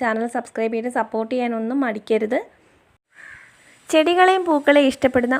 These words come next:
ഒത്തിരി പേരുണ്ട്. അതിൽ തന്നെയുള്ള കുറച്ച് പേർക്ക് താമരപ്പൂക്കളോടും ആമ്പൽപ്പൂക്കളോടും ഒരു പ്രത്യേക ഇഷ്ടക്കൂടുതലുണ്ട്. അപ്പോൾ അങ്ങനെയുള്ളവരൊക്കെ ഇതുപോലെയുള്ള വീഡിയോസ് ഇടയ്ക്കിടയ്ക്ക്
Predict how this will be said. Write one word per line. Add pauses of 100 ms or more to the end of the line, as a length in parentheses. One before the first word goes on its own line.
(140)
ഒത്തിരി
പേരുണ്ട്. (680)
അതിൽ
തന്നെയുള്ള (120)
കുറച്ച്
പേർക്ക് (140)
താമരപ്പൂക്കളോടും (120)
ആമ്പൽപ്പൂക്കളോടും (140)
ഒരു
പ്രത്യേക (100)
ഇഷ്ടക്കൂടുതലുണ്ട്. (580)
അപ്പോൾ
അങ്ങനെയുള്ളവരൊക്കെ (200)
ഇതുപോലെയുള്ള (120)
വീഡിയോസ്
ഇടയ്ക്കിടയ്ക്ക്